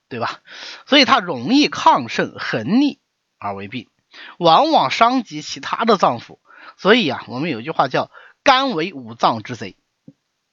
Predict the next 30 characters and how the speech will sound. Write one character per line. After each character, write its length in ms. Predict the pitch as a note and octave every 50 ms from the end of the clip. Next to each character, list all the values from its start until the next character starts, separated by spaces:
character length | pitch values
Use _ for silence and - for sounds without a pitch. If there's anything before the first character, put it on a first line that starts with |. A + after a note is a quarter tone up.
| _ _
所 140 | - F4
以 40 | E4
肝 280 | A#3+ - E4 E4+ F#4 F4+
病 240 | F#4 F4 F#4 - - _ _ _ _ _ _
它 120 | - G#3 F#3
往 180 | D#3+ E3 G3
往 80 | G3 D#3+
就 100 | - G3+
表 180 | E3+ D#3+ A#2+ A#2
现 180 | D#3+ F3 D3+
为 100 | B2+ B2+
肝 260 | B2+ - E3 E3 F3
气 120 | F3+ - E3
的 120 | B2+ A#2
郁 400 | F3 A3+ A3+ A3 G#3 D#3+ B2+ G#2+
结、 380 | G2 - - G#2+ A2 A#2+ G#2+ G2
横 440 | - - - C#3 A2 G#2+ D3 G#3+ B3
逆， 120 | B3+ - - -
甚 220 | - B3+ G#3+ D#3
至 80 | B2 A#2
是 100 | - F3
化 220 | - - F#3+ C3+
火， 240 | - - G2+ - _ _ _ _ _ _ _ _ _ - - _
或 180 | _ - E4 F4
者 140 | A#3 E3+ C#3+
是 240 | - - G3 - _ _ _
肝 120 | - - G#3
阳 100 | B3 A#3
上 140 | B3 A3+ G#3
亢。 140 | A#3+ B3+